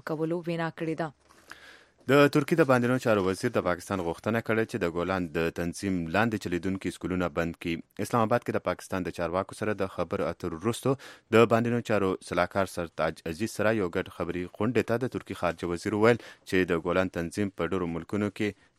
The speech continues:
Speaker 2: آ، کار کوي او دا د دغو ملکونو د ثبات او امنیت لپاره غټه خطره کېدلی شي. اخوا د ترکیې د پارلمان د غړو یو، یوه ډله دا وخت واشنګټن کې هم موجود ده. دوی د امریکا د چارواکو غوښتنه کوي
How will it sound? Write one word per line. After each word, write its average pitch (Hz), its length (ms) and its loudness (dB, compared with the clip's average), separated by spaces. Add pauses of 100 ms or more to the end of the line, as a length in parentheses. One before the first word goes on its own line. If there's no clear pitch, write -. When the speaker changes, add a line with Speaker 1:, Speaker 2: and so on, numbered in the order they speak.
Speaker 2:
آ، 87 220 4
کار 90 260 0
کوي 95 220 -2
او 92 160 4
دا 92 160 2
د 82 160 -2
دغو 85 180 -6
ملکونو 85 340 -4
د 90 160 -4
ثبات 92 300 -2
او 76 60 -4
امنیت 85 340 -6
لپاره 90 260 -2 (120)
غټه 85 200 -4 (140)
خطره 87 320 -4
کېدلی 82 400 -4
شي. 85 280 -6
اخوا 82 320 -4
د 80 220 -4
ترکیې 90 240 -6
د 87 60 -4 (100)
پارلمان 90 360 0
د 92 160 -2
غړو 101 160 0
یو، 98 180 2 (300)
یوه 98 200 4
ډله 113 200 2
دا 101 140 2
وخت 101 260 -2
واشنګټن 90 500 -2
کې 92 160 -4
هم 104 80 -2
موجود 82 400 -4
ده. 80 220 2 (220)
دوی 80 200 -2
د 80 80 -4 (160)
امریکا 82 260 -4
د 87 80 0
چارواکو 85 500 -2
غوښتنه 107 320 0
کوي 117 180 0